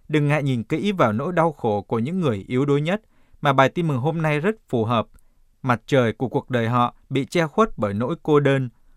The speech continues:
vầng trăng mong đợi của họ bị dập tắt, những ngôi sao trong giấc mơ của họ bị rơi vào cảnh cam chịu, và chính sự tồn tại của họ mới là điều đáng buồn. Tất cả những điều này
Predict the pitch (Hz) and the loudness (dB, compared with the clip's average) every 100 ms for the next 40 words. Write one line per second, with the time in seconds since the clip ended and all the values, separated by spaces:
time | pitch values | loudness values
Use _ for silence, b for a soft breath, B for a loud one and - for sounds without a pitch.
0 | - 131 117 98 143 139 143 143 143 127 | -4 0 0 0 -2 0 0 0 2 0
1 | - 110 123 117 - _ 123 131 113 113 | 0 -2 0 0 -4 _ -6 -6 -4 -6
2 | - 143 170 - _ _ _ 156 196 196 | -4 -4 -4 -8 _ _ _ -2 0 2
3 | 160 - 165 156 151 180 190 156 139 123 | 2 2 2 2 -2 -2 -2 0 0 0
4 | 117 120 113 _ _ 131 127 165 170 135 | 0 0 -2 _ _ -4 0 2 2 2
5 | 110 - 107 95 - 151 143 - 139 - | 0 -2 -6 -4 -2 -2 -2 -4 -4 -6
6 | _ _ _ _ _ - 117 - 147 196 | _ _ _ _ _ -2 -2 -2 -4 0
7 | 151 143 120 196 123 113 120 123 113 117 | 0 0 0 0 -2 -2 -2 0 0 -2
8 | _ 123 151 170 120 117 101 101 110 156 | _ -4 -2 0 0 -2 -2 -4 -4 -2
9 | 120 101 95 - _ _ _ _ - 101 | -2 -2 -4 -16 _ _ _ _ -2 -2
10 | - 127 110 175 151 117 113 107 | 0 -2 0 0 2 2 0 -4